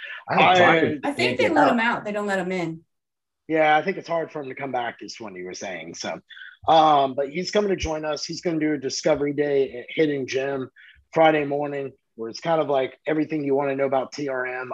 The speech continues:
Speaker 2: I'll be there. Jamie will be there. I'm gonna try to talk Jason and Sue to join, to hang out with all of us before we do the V I P lift that Friday. Um, and then Friday night, we have the dinner for the V I P tickets. If y'all are interested, be sure to hit us up.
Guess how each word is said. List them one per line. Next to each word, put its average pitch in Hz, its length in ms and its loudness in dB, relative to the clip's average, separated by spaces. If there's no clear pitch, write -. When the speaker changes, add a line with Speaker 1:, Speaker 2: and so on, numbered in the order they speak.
Speaker 2:
I'll 160 180 6
be 156 160 6
there. 143 340 0
Jamie 143 360 -2
will 135 120 2
be 135 160 -4
there. 127 460 -2
I'm 127 60 -4
gonna 135 120 2
try 143 240 2
to 131 80 -2
talk 143 300 0
Jason 139 420 0
and 117 140 -6
Sue 151 260 4
to 139 120 0
join, 139 440 2
to 120 60 -2
hang 135 240 0
out 131 220 2
with 117 80 -6
all 123 160 0
of 117 140 -6
us - 120 -10
before - 300 -6
we 117 120 -2
do 110 160 -2
the 104 80 -6
V 113 180 -4
I 98 160 -2
P 117 240 -4
lift 113 340 -4
that 117 240 4
Friday. 151 580 4
Um, 120 760 4
and 131 140 -4
then 120 240 0
Friday 135 400 4
night, 123 220 2
we 120 100 0
have 117 200 -2
the 117 60 -8
dinner 120 360 -2
for 123 100 -4
the 107 80 -4
V 117 180 -2
I 107 160 0
P 110 140 -8
tickets. 98 460 -8
If - 100 -4
y'all 123 140 4
are 117 120 0
interested, 131 560 4
be 127 60 -4
sure 175 200 6
to 156 60 6
hit 160 160 6
us 165 200 4
up. 160 240 6